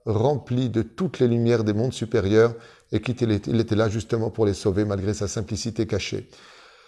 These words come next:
Kach Mestayem Asipour, que, comme l'a dit d'ailleurs Rabbi Nachman de Breslev, Rabbi Yitzhak de Berditchev et bien d'autres tzadikim, quand plus rien ne va, la seule chose qui peut ouvrir les portes qui n'ont pas de serrure,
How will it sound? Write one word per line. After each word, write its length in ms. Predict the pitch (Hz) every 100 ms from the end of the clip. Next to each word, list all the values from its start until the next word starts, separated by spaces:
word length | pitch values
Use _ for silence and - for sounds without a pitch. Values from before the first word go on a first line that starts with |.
| _ _ _
Kach 260 | 170 170 -
Mestayem 400 | 139 - 135 143
Asipour, 680 | 120 - 104 147 139 - - _ _ _ -
que, 500 | 131 117 107 104 110
comme 140 | 123 117
l'a 80 |
dit 120 | 113 147
d'ailleurs 240 | 117 127
Rabbi 180 | 117 110
Nachman 320 | 113 113 113
de 60 | 101
Breslev, 580 | 104 139 135 123 117 101 90 110
Rabbi 200 | 104 110
Yitzhak 280 | 104 143 110
de 60 |
Berditchev 600 | 123 117 113 107 135 123
et 40 | 117
bien 260 | 98 135
d'autres 280 | 139 131 -
tzadikim, 640 | 113 120 107 101 143 120 110 _ _ _ - _ _ _
quand 220 | - 123 123 - _
plus 220 | - 135 156
rien 160 | 147
ne 80 | 127
va, 560 | 104 123 135 - - _ _ -
la 140 | 107
seule 460 | 104 - 156 131 107
chose 260 | - 120
qui 80 | -
peut 140 | -
ouvrir 320 | 123 107 113 104
les 100 | 104
portes 300 | 139 123 -
qui 80 |
n'ont 100 | 107
pas 160 | 101 143
de 60 | -
serrure, 380 | 127 101 95